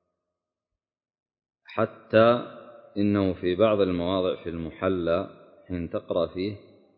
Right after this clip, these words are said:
يقشعر الجلد من شدة لدعه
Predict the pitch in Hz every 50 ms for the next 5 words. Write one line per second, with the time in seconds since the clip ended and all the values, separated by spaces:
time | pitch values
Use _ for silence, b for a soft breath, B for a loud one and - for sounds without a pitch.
0 | _ _ _ _ _ _ _ - - - - - - 85 67 98 113 110 104 90
1 | 87 85 82 95 92 80 - - - - - - - _ _ _ _ _ _ _
2 | _ _ _ _ - 90 92 92 90 90 90 - - - - 123 123 120 107 101
3 | 104 104 101 - 85 87 104 113 101 92 92 87 113 110 104 90 -